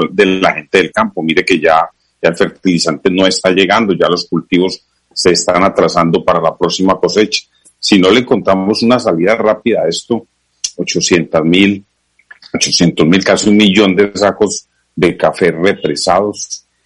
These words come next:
y ya hay dos compradores internacionales que dijeron, "No, no vamos más". Eso va a hacer que no lleguen recursos a la federación, que no lleguen recursos a las cooperativas, y que finalmente no le llegue el recurso al caficultor. Y hay sitios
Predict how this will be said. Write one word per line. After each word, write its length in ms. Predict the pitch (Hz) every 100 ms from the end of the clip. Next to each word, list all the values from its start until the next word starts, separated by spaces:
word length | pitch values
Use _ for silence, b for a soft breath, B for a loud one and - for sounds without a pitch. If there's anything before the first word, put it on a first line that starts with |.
| _
y 340 | 107 95 92 85
ya 300 | 90 82 98
hay 200 | 117 104
dos 200 | 95 -
compradores 480 | 98 87 82 87
internacionales 840 | 101 82 78 80 78 - 80 85 -
que 120 | 90
dijeron, 340 | 78 80 87
"No, 320 | 92 - - _ _
no 160 | - 85
vamos 280 | 92 95 95
más". 380 | 107 87 - _ _ -
Eso 320 | 104 - 120
va 100 | 117
a 40 | 117
hacer 340 | - 123 107
que 220 | - 98 -
no 260 | 95 90 87
lleguen 520 | 82 107 120 117 95
recursos 840 | 87 - 117 104 127 113 - - _ _ -
a 140 | -
la 200 | 82 92
federación, 680 | 101 123 117 107 107 117 104
que 160 | - 82
no 160 | 78
lleguen 360 | 80 98 101 104
recursos 400 | 92 - 82 87
a 40 | 104
las 180 | 87 -
cooperativas, 840 | 82 82 - 69 - 104 117 - _ _ _ _ _ _ _ _ -
y 160 | 101
que 140 | - 90
finalmente 640 | - 78 73 76 90 -
no 120 | 113
le 100 | 113
llegue 260 | 107 104 107
el 80 | 104
recurso 420 | 87 - 85 104
al 80 | 101
caficultor. 580 | 101 87 87 - 107 92
Y 40 |
hay 140 | 82 85
sitios 720 | - - 117 - 131 -